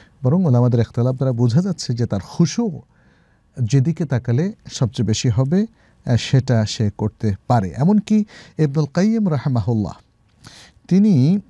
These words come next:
বলেছেন যে আসওয়াবু আন ইউকাল, মানে একজন লোক চোখ খুলে রাখবে নাকি চোখ বন্ধ রাখবে, এক্ষেত্রে ইবনুল কাইয়িম সেখানে মত প্রকাশ করেছেন যে তাকানোর বিষয়টা, সে আদৌ যদি তাকাতে না চায়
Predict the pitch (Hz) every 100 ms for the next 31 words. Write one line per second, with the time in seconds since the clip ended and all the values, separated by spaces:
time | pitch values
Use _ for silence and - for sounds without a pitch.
0 | _ _ - 135 120 151 175 - 107 107
1 | 117 117 - 151 180 185 180 165 156 120
2 | 113 175 - _ _ _ _ _ _ _
3 | _ _ _ _ _ 135 123 117 113 131
4 | 120 143 135 127 - 151 139 - - 147
5 | 165 165 156 147 175 202 147 127 120 127
6 | 101 - 185 175 131 101 101 - _ _
7 | _ _ _ 147 143 170 165 160 180 196
8 | - - 131 131 123 156 190 175 165 127
9 | - 160 202 175 123 - 104 110 - 113
10 | - 120 123 135 139 160 165 147 160 -
11 | 214 175 101 - _ - - _ - 127
12 | - - 160 - 127 117 135 147 196 196
13 | 190 180 165 156 156 135 123 135 147